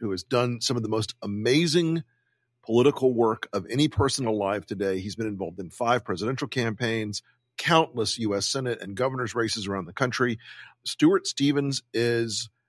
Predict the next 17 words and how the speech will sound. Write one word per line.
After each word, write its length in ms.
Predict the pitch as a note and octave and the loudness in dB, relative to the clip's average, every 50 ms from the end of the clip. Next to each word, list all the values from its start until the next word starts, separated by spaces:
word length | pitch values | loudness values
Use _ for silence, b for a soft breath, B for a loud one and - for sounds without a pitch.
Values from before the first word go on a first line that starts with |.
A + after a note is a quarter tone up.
| _ _ - | _ _ -6
the 60 | A#2+ | -2
guy 360 | G#2 A2+ C#3 C#3+ C#3+ D3+ C#3+ - - _ | 4 6 6 8 6 6 2 0 -6 _
who 260 | - - A#2+ A2 A#2 - _ _ _ - | -10 -8 -8 -8 -8 -12 _ _ _ -4
political 420 | B2 B2 C3 D3 D#3 D3+ C#3 C3 | 2 4 4 4 4 4 2 2
media 500 | A#2+ B2 B2+ B2 A#2+ A#2+ A#2 A2+ A2+ G#2+ - | 2 2 2 2 4 4 2 2 2 -2 -4
in 100 | B2 A#2 | -6 -4
this, 260 | A2+ A2+ - - - - - | -4 -2 -2 -4 -4 -6 -8
in 100 | G#2+ A2 | -8 -6
the 80 | G#2+ G2+ | -4 -2
last 280 | A2 A#2+ A#2+ A#2 - | 0 0 0 0 0
century 260 | - A#2 A2 - A#2+ | -2 -2 -2 0 0
has 100 | G#2+ F#2+ F#2 F2 _ - | -2 -2 -4 -10 _ 0
basically 380 | C3 B2 C3+ B2+ - - C#3 A#2+ | 2 2 4 2 2 2 2 2
been 180 | G#2+ A2+ G#2+ G2 | 4 2 -2 -2
defined 680 | G2 F2+ - - - F#2 G2+ G2+ G2 G2+ G2+ F2+ D#2 | -4 -8 -10 -8 -4 -4 -2 -2 -2 -4 -6 -8 -10
by. 260 | - E2 D#2 D2+ D2+ D2 - B B B B B B B B B B - | -10 -10 -8 -10 -12 -14 -16 B B B B B B B B B B 0
And 220 | C#3+ C3+ C3 - | 0 0 0 -2